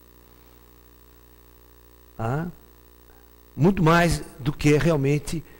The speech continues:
fazer com que a humanidade se volte para essa fo-, energia espiritual,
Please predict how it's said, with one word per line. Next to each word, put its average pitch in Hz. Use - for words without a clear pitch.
fazer 139
com 151
que -
a 147
humanidade 139
se -
volte 139
para 127
essa 117
fo-, -
energia 107
espiritual, 90